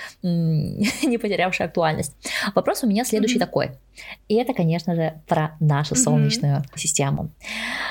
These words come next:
Speaker 1: Ух, естественно, а, байки про то, что на Марсе где-то там должна быть жизнь или ещё что-то, это очень актуально.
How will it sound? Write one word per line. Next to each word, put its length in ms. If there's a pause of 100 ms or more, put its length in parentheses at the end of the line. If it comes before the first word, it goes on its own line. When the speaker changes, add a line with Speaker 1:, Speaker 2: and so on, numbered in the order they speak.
(120)
Speaker 1:
Ух, 360 (840)
естественно, 680 (260)
а, 340
байки 320
про 160
то, 140
что 120
на 120
Марсе 340
где-то 240
там 160
должна 300
быть 180
жизнь 540
или 160
ещё 320
что-то, 480 (720)
это 200
очень 460
актуально. 540